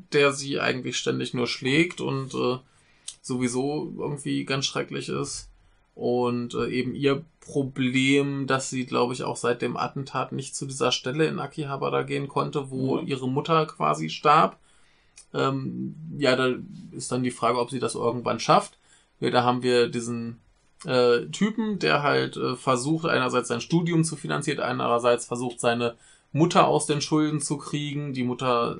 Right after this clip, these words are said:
Speaker 1: nimmt ihn ja quasi die ganze Zeit nur aus, äh, haut dann auch irgendwann ab und überlässt
Speaker 2: Mhm.
Speaker 1: ihm quasi die
Speaker 2: Ja,
Speaker 1: Schulden.
Speaker 2: ja, ja.
Speaker 1: Äh, sie hat auch anscheinend monatelang die Miete nicht bezahlt, weshalb er dann aus der Wohnung fliegen soll.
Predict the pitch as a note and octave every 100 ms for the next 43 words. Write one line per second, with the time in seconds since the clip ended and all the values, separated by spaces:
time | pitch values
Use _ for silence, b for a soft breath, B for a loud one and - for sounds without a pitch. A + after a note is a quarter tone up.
0 | - - B2 C3 B2 B2 B2 A#2+ A#2+ A2+
1 | - - _ _ - - A#2 B2 B2 B2
2 | B2+ - - B2 - A2 G2 C#3 D#3+ -
3 | b b b - C3 C3 B2+ G2 C#3 D#3+
4 | C3+ A#2 F2 C#3 D#3+ C3+ A#2+ F#3 G#3 -
5 | C#3 - C#3 C#3 D3 D#3+ B2+ A#2+ B2 -
6 | E3 F3+ E3+ - D#3 D#3 D3+ C#3+ C#3 C#3
7 | D#3 G#3+ A#3+ A3+ B2+ B2+ C3+ D#3+ D#3+ D#3+
8 | D3 D3 D3+ E3 D#3+ D#3+ - D3 - C#3
9 | C#3 C#3+ C#3+ D3+ C#3 C#3+ C3 C3+ B2+ B2
10 | E3+ G3 G#3+ G#3 - F3 - E3+ E3+ D#3+
11 | C#3+ C#3 - B2+ A#2+ A#2+ B2+ B2 D3 F#3+
12 | F3 - D#3 D3+ D3 C#3+ C#3+ C#3+